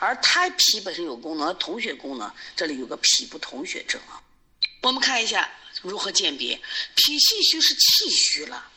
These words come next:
脾阳虚是寒湿内生了。脾虚气陷症是在脾虚的基础上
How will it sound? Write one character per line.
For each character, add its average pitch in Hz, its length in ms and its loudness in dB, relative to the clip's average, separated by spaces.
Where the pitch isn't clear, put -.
脾 254 220 2
阳 269 220 4
虚 302 220 2
是 - 400 2
寒 175 360 2
湿 - 200 4
内 190 200 -2
生 180 260 2
了。 147 320 -4
脾 - 300 4
虚 330 220 4
气 339 240 4
陷 277 280 2
症 208 200 -2
是 214 120 2
在 214 180 -6
脾 - 280 4
虚 233 180 2
的 202 100 -6
基 - 160 4
础 - 180 -2
上 - 280 2